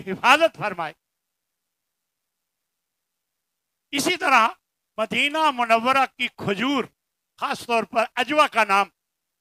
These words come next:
नबी सल्लल्लाहु अलैहि वसल्लम ने फरमाया, लिया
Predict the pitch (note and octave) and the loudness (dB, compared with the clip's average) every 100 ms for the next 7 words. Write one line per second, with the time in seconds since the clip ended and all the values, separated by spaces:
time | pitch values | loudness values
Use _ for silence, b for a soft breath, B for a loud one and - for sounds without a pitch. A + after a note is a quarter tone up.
0 | _ G3+ G#3 G#3 A3+ G#3 G3+ G#3+ G3 F3 | _ -6 -6 -4 -4 0 4 4 2 0
1 | G3+ G3 G3 G3+ F#3 G#3+ G#3+ G3+ F#3 D#3+ | 0 0 -2 -4 -4 -6 -6 -6 -6 -6
2 | F3+ F#3 G3+ F#3+ - _ _ _ F3 F#3 | -4 -2 0 -2 -4 _ _ _ -8 0
3 | A3+ | 2